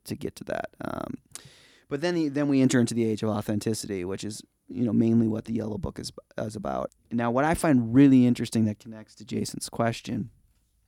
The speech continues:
is that when you look at mainline Christianity as opposed to evangelical Christianity, both are off kilter when you put those two th-, those two things together. So mainline Christianity, more than evangelicalism, is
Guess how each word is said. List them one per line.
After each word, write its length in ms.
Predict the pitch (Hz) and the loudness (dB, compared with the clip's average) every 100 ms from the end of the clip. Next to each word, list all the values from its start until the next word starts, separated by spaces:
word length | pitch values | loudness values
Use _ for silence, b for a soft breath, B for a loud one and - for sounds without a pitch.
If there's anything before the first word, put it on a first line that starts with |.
| _ | _
is 80 | 127 | -12
that 100 | 123 | -6
when 100 | 123 | 0
you 120 | 120 | 2
look 260 | 113 139 180 | 2 -2 -2
at 140 | 170 | -2
mainline 460 | - 117 117 110 107 | 0 0 0 -2 -6
Christianity 760 | - 110 - - - - - - b b b b b | -8 -14 -12 -12 -10 -12 -16 -20 b b b b b
as 160 | 117 117 | -8 -4
opposed 280 | - 120 - | 0 0 -2
to 140 | - | -8
evangelical 580 | 110 104 107 117 117 - | -8 -6 -4 -4 -6 -10
Christianity, 760 | - 107 - 101 101 - - b b b - | -12 -12 -10 -10 -10 -12 -16 b b b 0
both 380 | 123 147 - - | 4 4 0 -6
are 480 | 123 113 110 110 107 - _ _ | -2 0 2 -2 -6 -14 _ _
off 240 | 113 113 - | -4 -4 -4
kilter 440 | - 101 - - _ _ _ _ _ | -10 -10 -10 -20 _ _ _ _ _
when 160 | 127 120 | 2 2
you 60 | |
put 240 | 113 127 - | 4 0 0
those 280 | 117 107 - | -2 -2 -6
two 220 | - 113 | -4 -4
th-, 200 | - - - | -4 -16 -12
those 240 | 117 110 | -6 -6
two 160 | - 120 | -4 -8
things 260 | 110 104 - | -6 -6 -8
together. 380 | - 104 - - b b b b | -12 -12 -12 -16 b b b b
So 560 | - 131 127 123 117 - | -2 2 2 2 -2 0
mainline 400 | 131 156 185 175 | 4 4 2 -2
Christianity, 500 | 151 143 123 117 117 | -4 -4 -2 0 2
more 440 | 113 113 127 160 | 2 2 2 0
than 120 | 170 123 | -2 -2
evangelicalism, 1040 | 123 117 110 107 104 104 - 104 101 101 - | -2 -2 -2 -4 -8 -10 -10 -10 -8 -10 -8
is 160 | 120 | -12